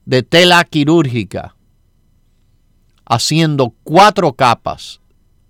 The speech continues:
de una mascarilla que al mismo tiempo es bien cómoda, es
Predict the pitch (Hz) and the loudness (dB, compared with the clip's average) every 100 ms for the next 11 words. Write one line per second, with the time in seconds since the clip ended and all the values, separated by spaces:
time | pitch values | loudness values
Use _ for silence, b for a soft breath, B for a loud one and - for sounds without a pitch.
0 | b b b b _ 139 143 165 151 _ | b b b b _ -4 2 2 2 _
1 | 214 285 254 185 - 110 101 156 180 - | -8 -6 -6 -8 -10 -12 -10 -8 -8 -10
2 | - _ _ _ _ _ _ 120 101 90 | -16 _ _ _ _ _ _ -6 -6 -6
3 | 82 92 185 147 107 - - 190 233 - | -8 -6 -4 -6 -10 -10 -10 -6 -8 -10
4 | - - _ _ _ _ _ _ _ _ | -18 -20 _ _ _ _ _ _ _ _
5 | _ _ _ _ _ _ 247 175 104 120 | _ _ _ _ _ _ -6 -6 -10 -6
6 | 196 190 120 _ - 160 185 95 - - | -4 -4 -6 _ -8 -6 -4 -6 -10 -18
7 | _ _ _ _ _ _ _ _ _ _ | _ _ _ _ _ _ _ _ _ _
8 | _ _ _ _ _ _ _ _ _ 240 | _ _ _ _ _ _ _ _ _ 0
9 | 262 - - - - - | 0 0 -8 -12 -16 -20